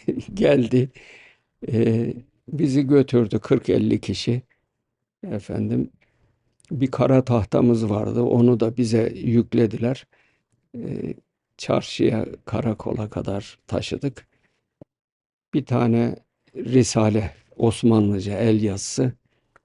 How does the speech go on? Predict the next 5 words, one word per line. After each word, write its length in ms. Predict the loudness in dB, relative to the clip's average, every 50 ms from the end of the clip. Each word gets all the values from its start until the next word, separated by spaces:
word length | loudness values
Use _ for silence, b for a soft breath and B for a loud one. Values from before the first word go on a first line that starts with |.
| _ _ _ _ -20 -20 _ -20 -14 -6
Ondan 380 | -2 0 2 2 2 2 0 -2
sonra 400 | -2 -2 0 0 0 0 2 4
duvarda 540 | 6 6 6 6 6 4 4 4 4 4
asılı 460 | 4 2 0 2 2 4 4 4 6 4
bir 240 | 4 2 2 -2